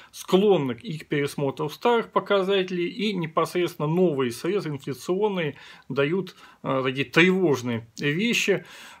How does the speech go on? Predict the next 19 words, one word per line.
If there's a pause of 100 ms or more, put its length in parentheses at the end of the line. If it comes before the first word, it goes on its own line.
В
годовом
исчислении,
может
быть,
все
выглядит
еще
пока
не (160)
так
страшно.
Скажем,
консенсус
опрос
экспертов, (360)
он
прогнозировал
снижение